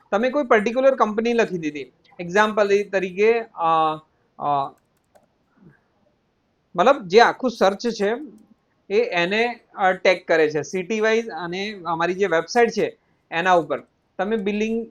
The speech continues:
અ, રિલેટેડ જોબ લખશો તો તમને એ પ્રમાણે બતાવશે. ઓકે, ખાસ કરીને સિટી રિલેટેડ તમે સર્ચ કરજો તો અહીંયા તમને મળી જશે. હવે ભાઈ આમાંથી કોઈ પણ જોબ છે,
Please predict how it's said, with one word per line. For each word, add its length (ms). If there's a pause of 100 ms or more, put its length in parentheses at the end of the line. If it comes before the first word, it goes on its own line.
(140)
અ, 320
રિલેટેડ 520
જોબ 260
લખશો 380
તો 220
તમને 240
એ 300
પ્રમાણે 440
બતાવશે. 560
ઓકે, 260 (440)
ખાસ 220
કરીને 320
સિટી 360
રિલેટેડ 460
તમે 180
સર્ચ 340
કરજો 300
તો 100
અહીંયા 220
તમને 300 (420)
મળી 220
જશે. 340 (440)
હવે 240
ભાઈ 340
આમાંથી 500
કોઈ 240
પણ 200
જોબ 320
છે, 300